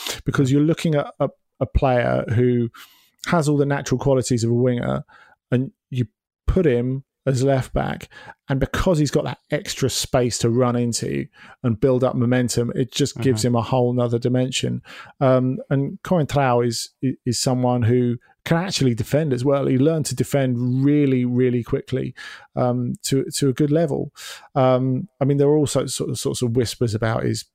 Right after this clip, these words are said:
Speaker 1: nocturnal activities and whatnot when he was, when he was out at, at, at Real Madrid, and, um, yeah, I, I, th-, I think a lot of people have, have found him a, a difficult character. At Rio Ave, I just don't think he could get fit enough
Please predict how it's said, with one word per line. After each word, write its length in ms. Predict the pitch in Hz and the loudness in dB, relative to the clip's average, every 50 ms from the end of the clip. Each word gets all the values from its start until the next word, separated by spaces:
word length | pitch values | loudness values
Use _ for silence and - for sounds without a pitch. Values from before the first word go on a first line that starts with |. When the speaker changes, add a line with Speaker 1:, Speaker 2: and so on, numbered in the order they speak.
| _ - | _ -18
Speaker 1:
nocturnal 1160 | 175 170 175 175 196 185 156 165 208 202 139 123 117 120 - - - 123 117 120 117 117 120 | -18 -16 -16 -14 -14 -12 -12 -10 -6 -2 0 0 -2 -2 -4 -2 0 2 2 2 2 2 0
activities 680 | 117 - - - - 120 117 117 117 - 120 117 113 117 | 0 -2 -4 -4 -2 -2 -2 0 0 0 0 0 0 0
and 100 | 117 117 | 0 0
whatnot 460 | 117 117 117 - 120 120 117 123 - | 0 0 0 0 0 0 0 0 -2
when 100 | 139 123 | -2 -2
he 120 | 117 117 117 | 0 0 -2
was, 260 | 117 117 113 120 - | -2 -2 -4 -6 -8
when 180 | - 127 123 | -4 -2 -2
he 80 | 123 120 | 0 0
was 100 | 113 113 | 0 2
out 240 | 117 117 117 - 127 117 | 0 0 0 0 0 -2
at, 340 | 120 127 135 - - 123 | -2 -2 -6 -6 -2 -2
at, 60 | 120 117 - - | -2 -2 -2 -2
at 60 | 123 117 | -2 0
Real 280 | 117 120 117 117 117 | 0 0 0 0 0
Madrid, 440 | 117 117 - 123 127 123 135 131 - _ - - - - - - - - - - | -2 -2 -2 -2 -2 -2 -2 -6 -8 _ -20 -20 -18 -18 -18 -18 -20 -16 -8 -2
and, 440 | 131 120 127 127 123 123 123 - - | -2 0 2 2 2 0 0 2 2
um, 480 | 135 131 123 123 120 123 120 123 120 - _ _ _ _ _ _ _ _ _ _ _ _ - | 4 4 4 4 2 2 -2 -2 -4 -8 _ _ _ _ _ _ _ _ _ _ _ _ -2
yeah, 300 | - 143 139 127 113 113 - | 2 4 4 4 4 2 2
I, 220 | - 135 139 151 | 0 2 2 0
I, 20 | 131 | 0
th-, 140 | 107 165 180 | 0 -2 -2
I 40 | |
think 160 | - - 147 135 | 0 0 0 2
a 60 | 143 | 2
lot 240 | 131 139 147 139 135 | 2 4 4 2 0
of 100 | 131 - | 0 0
people 300 | 139 131 120 - 123 117 | 0 0 0 0 0 0
have, 180 | 113 107 - - - | 0 -2 -6 -6 -4
have 120 | 131 113 | -4 -4
found 440 | - - - - 131 131 127 123 117 | -6 -6 -4 -2 0 0 0 0 0
him 140 | 120 120 123 | 0 0 2
a, 320 | 123 120 120 120 120 120 _ - - - - - - - | 2 2 2 0 -2 -4 _ -14 -20 -20 -20 -12 -6 -4
a 40 | 127 | 0
difficult 420 | - 139 117 - - - 135 127 | 0 0 -2 -2 -2 -4 -2 0
character. 440 | - 135 135 135 131 127 - 123 - | 0 0 0 0 0 -2 -4 -2 0
At 260 | - 147 147 147 - | 0 0 0 0 2
Rio 200 | - 147 131 123 | 2 4 4 4
Ave, 200 | 127 127 120 113 123 | 4 2 2 0 -2
I 20 | |
just 200 | 113 - 113 - | -2 -4 -4 -2
don't 200 | - 127 120 123 | -2 -4 -4 -2
think 140 | - 120 107 | -4 -4 -4
he 60 | - | -6
could 100 | - - | -10 -6
get 200 | - 135 139 147 | -6 -6 -4 -4
fit 160 | - - 147 | -2 -2 0
enough 420 | 147 131 120 113 117 - - - | 0 0 -2 -2 -4 -6 -10 -16